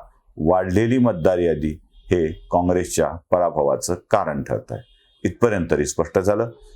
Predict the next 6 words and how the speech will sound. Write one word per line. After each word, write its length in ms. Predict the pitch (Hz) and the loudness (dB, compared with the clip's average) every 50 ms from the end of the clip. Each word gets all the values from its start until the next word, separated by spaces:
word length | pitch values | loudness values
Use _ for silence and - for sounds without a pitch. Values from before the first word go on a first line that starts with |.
| - - - | -20 -14 -6
सुप्रिया 420 | - - 127 120 147 151 151 139 | -2 -2 0 2 2 2 2 0
सुळेंनी 480 | - - 107 101 95 90 87 85 82 82 85 - _ _ _ _ _ _ _ - - - | 0 0 0 0 2 2 2 0 0 -2 -4 -10 _ _ _ _ _ _ _ -20 -6 -2
आपली 320 | - 92 92 107 117 127 | 0 0 2 2 2 2
भूमिका 420 | 117 104 107 101 104 98 104 104 98 | 2 2 2 0 0 0 0 0 0
स्पष्ट 340 | - - 104 101 - - | 0 -2 -4 -2 0 0
करून 320 | 107 92 95 82 80 78 | 0 2 0 0 -2 -2